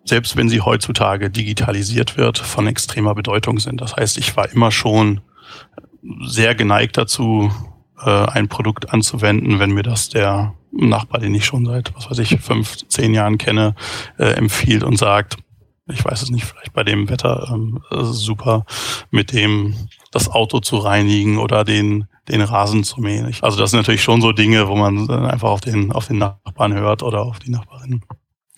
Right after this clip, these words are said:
Nein, aber das entwickelt sich weiter und da haben wir natürlich auch den Prozess der Digitalisierung,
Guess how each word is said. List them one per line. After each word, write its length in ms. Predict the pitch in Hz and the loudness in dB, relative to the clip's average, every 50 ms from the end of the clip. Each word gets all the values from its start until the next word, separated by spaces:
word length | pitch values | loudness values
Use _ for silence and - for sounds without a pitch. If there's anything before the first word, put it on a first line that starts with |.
| - - - - - - - - - - - | -16 -14 -14 -14 -14 -12 -12 -12 -14 -8 -2
Nein, 180 | - 98 95 117 | -2 0 0 0
aber 120 | 120 123 | 0 0
das 140 | - 113 - | 0 2 2
entwickelt 380 | 160 127 98 - - - 123 - | 2 2 2 0 2 2 0 0
sich 220 | - 123 101 98 | 0 0 0 2
weiter 460 | 95 95 101 127 139 139 139 127 123 | 4 4 4 4 4 4 4 4 4
und 100 | 123 117 | 4 4
da 100 | 110 107 | 4 4
haben 160 | 107 110 113 | 4 4 4
wir 80 | 113 117 | 2 2
natürlich 280 | 113 - - 135 117 117 | 0 0 0 -2 0 -2
auch 80 | 117 107 | -2 -2
den 180 | - 120 107 | -2 -2 -2
Prozess 360 | 104 - - - - 120 110 | -2 -4 -4 -4 -2 -2 -2
der 120 | - - 107 | -2 -4 -4
Digitalisierung, 1040 | 107 107 104 110 107 - 110 110 104 104 101 107 110 120 120 123 127 123 120 120 | -4 -4 -4 -2 0 0 0 0 -2 -4 -2 0 0 2 2 4 4 4 4 2